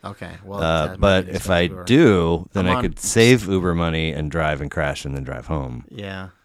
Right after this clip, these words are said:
Speaker 1: that's what I, I, w-, I think I would drive and crash and drive home 'cause do you know where Mills Farm is?
Speaker 2: No.
Speaker 1: Hundred sixty-seven in Quivira.
Speaker 2: Yeah, that's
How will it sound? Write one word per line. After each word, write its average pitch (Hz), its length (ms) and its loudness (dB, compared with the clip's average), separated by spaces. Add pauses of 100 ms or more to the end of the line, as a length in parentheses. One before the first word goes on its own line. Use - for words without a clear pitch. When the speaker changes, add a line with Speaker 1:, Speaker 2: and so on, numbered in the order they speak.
Speaker 1:
that's - 180 -18
what 92 100 -14
I, 87 80 -10
I, 98 40 -8
w-, 95 200 -12
I 101 100 -10
think 98 140 -14
I 95 60 -12
would 90 140 -14
drive 90 280 -14
and 87 80 -18
crash 87 320 -18
and 98 60 -20
drive 95 200 -18
home 90 140 -16
'cause - 380 -20 (680)
do 110 100 -14
you 110 60 -8
know 107 40 -8
where 104 100 -8
Mills 101 200 -10
Farm 107 240 -14
is? 104 320 -18
Speaker 2:
No. 76 240 -8 (800)
Speaker 1:
Hundred 101 240 -14
sixty-seven 101 680 -14
in 95 60 -16
Quivira. 101 440 -16 (320)
Speaker 2:
Yeah, 67 280 -6 (100)
that's - 320 -12